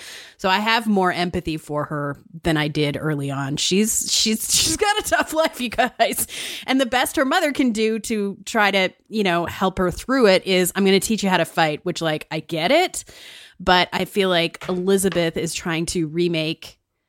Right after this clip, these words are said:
Paige into her own tough image, and that Paige is, you know, she has not,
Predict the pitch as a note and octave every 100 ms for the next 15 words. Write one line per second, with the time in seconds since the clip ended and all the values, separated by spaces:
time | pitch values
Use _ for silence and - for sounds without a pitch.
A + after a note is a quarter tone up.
0 | _ _ - G3 F3+ E3+ F#3 F#3+ F#3+ F3+
1 | E3+ E3 E3 E3 E3+ _ _ _ - F3+
2 | E3 - F3+ D3+ B2+ D#3+ - - _ -
3 | D#3 D3 - E3 D#3+ D#3 D3 - - F3
4 | C#3+ - - E3+ D#3 F#3 F3 F3